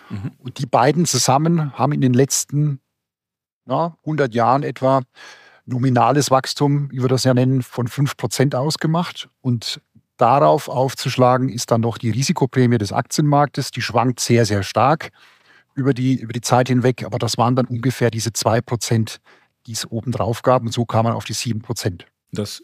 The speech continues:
Speaker 1: könnte man ungefähr so verstehen, Leute, wenn ihr Aktien kauft, seid ihr Unternehmer, tragt damit ein unternehmerisches Risiko und das wird bezahlt.
Speaker 2: Ganz genau.
Speaker 1: Okay.
Speaker 2: Aber man sieht eben auch, dass dieses, dass dieses unternehmerische Risiko nicht im luftleeren Raum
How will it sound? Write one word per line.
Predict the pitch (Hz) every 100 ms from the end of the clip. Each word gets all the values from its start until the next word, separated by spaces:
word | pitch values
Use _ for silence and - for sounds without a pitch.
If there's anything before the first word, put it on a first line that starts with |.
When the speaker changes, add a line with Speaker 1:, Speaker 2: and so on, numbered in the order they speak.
| -
Speaker 1:
könnte | - 135 143
man | 127
ungefähr | 120 131 - 113
so | 113
verstehen, | - 127 127 120 117
Leute, | 110 110 117
wenn | 104
ihr | 101
Aktien | 95 - 110
kauft, | 113 104 -
seid | 107 110
ihr |
Unternehmer, | 92 107 92 92 107 135 139
tragt | - 190 - -
damit | 139 123
ein | 117
unternehmerisches | 104 98 92 90 95 98 98 120 -
Risiko | 123 120 127 - 226 - - - - - _ _
und | 123 117
das | 113
wird | 110
bezahlt. | 110 - - 69 - _ _ _ _ _ _
Speaker 2:
Ganz | - 117 -
genau. | 147 95 - _ _ _ _
Speaker 1:
Okay. | 95 - 87 - _ _ -
Speaker 2:
Aber | -
man | 127 120
sieht | 143
eben | 131 117
auch, | 101 165 - - _
dass | - 135
dieses, | - 127 123 - -
dass | - 101
dieses | 117 107 - - - - - - _
unternehmerische | 131 127 113 131 123 123
Risiko | 110 120 156 - 170 220 - - - _ -
nicht | 123
im | 135
luftleeren | 113 151 - 120 110
Raum | 107 101 104 143 202